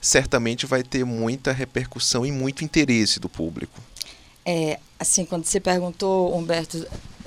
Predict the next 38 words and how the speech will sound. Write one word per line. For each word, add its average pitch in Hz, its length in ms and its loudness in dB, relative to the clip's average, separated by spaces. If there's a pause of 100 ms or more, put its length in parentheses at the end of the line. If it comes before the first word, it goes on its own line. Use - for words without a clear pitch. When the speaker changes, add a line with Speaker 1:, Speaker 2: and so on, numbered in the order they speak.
(220)
Speaker 2:
se - 280 4
a 185 80 8
gente 190 220 4
estava 185 360 6
desde 190 380 2
o - 20 0
início, 170 480 -2
né, 190 180 0
desde 190 220 2
a 190 80 8
primeira 180 380 0
edição. 165 440 0 (720)
E 190 140 8
aí, 196 480 10
enquanto 202 480 4
a 185 60 10
Regina 185 500 2
e 185 100 4
o 180 80 6
Emerson 170 380 0
ia 165 140 -2
falando, 190 580 2
né, 196 220 2
ia 214 160 4
passando 208 340 2
uma 202 140 0
historinha 180 360 4
na 175 120 0
minha 170 140 -2
cabeça, 180 580 2 (500)
e 196 100 6
eu 226 120 12
me 240 160 4
sinto 240 320 2
mais 240 320 6
ou 254 80 4
menos 226 360 0
como 226 460 2